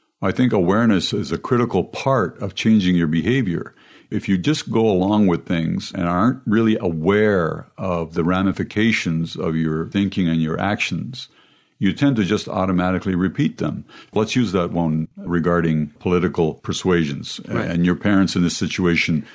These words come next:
Speaker 1: voting for N D P. Maybe if they had reflected more on what they were actually doing, they may have been able to change their thinking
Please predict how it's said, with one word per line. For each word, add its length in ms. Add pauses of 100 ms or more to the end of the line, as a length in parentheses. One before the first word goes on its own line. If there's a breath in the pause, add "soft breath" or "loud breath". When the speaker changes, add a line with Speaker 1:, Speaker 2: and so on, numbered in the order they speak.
(300 loud breath)
Speaker 1:
voting 380
for 180
N 160
D 160
P. 560 (340)
Maybe 720
if 140
they 140
had 180
reflected 560
more 400
on 520
what 120
they 100
were 140
actually 360
doing, 440
they 100
may 180
have 260
been 100
able 240
to 80
change 880
their 380
thinking 520